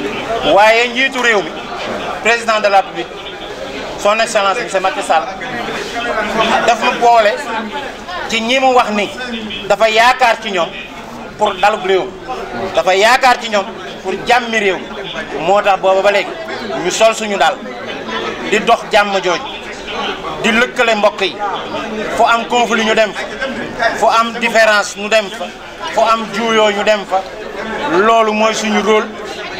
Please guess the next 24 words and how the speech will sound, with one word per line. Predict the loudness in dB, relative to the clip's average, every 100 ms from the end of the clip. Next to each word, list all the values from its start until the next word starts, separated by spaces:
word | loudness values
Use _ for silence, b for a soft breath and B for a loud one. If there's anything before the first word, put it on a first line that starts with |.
| -10 -6 2
Te | 2
it | 2 -6 -10 -8 -8 -2
ñi | 0 2
nu | 0
jiital, | 0 0 2 4
loolu | 4 4 4
la | 0
ñu | -4 -8
jiitale. | -4 -4 -6 -14 -16 -12 -10 -8 -2
Dañ | 0 0
bëgg | 0 0
ñu | 0
représenter | 0 0 2 2 0
leen | -2 -2
ci | 0
jàmm. | 2 0 -2 -12 -12 -10 -8 -8 -8 -6 -2 0
Dañ | 0
bëgg | 0 0
ñu | 0
di | 0
leen | 0 2
doxal | 2 2 0
ci | -2 2
jàmm. | 2